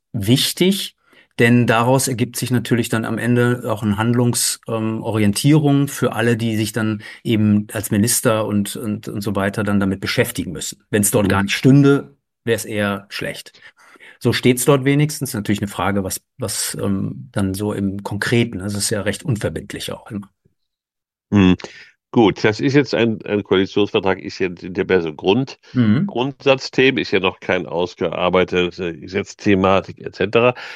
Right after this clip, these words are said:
Speaker 2: Aber, aber, jetzt kommt natürlich schon mal die Frage, es geht ja im Wesentlichen jetzt in der an-, anstehenden Periode vor allem auch um das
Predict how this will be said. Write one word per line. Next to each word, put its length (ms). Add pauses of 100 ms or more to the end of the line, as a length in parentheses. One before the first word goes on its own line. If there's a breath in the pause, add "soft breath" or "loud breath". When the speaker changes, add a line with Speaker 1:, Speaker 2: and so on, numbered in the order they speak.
(280 loud breath)
Speaker 2:
Aber, 720 (100)
aber, 420
jetzt 240
kommt 140
natürlich 320
schon 360
mal 100
die 100
Frage, 460 (400 soft breath)
es 220
geht 260
ja 260 (320)
im 220
Wesentlichen 540
jetzt 180
in 160
der 220
an-, 160 (280)
anstehenden 320
Periode 400 (220)
vor 180
allem 220
auch 100
um 100
das 300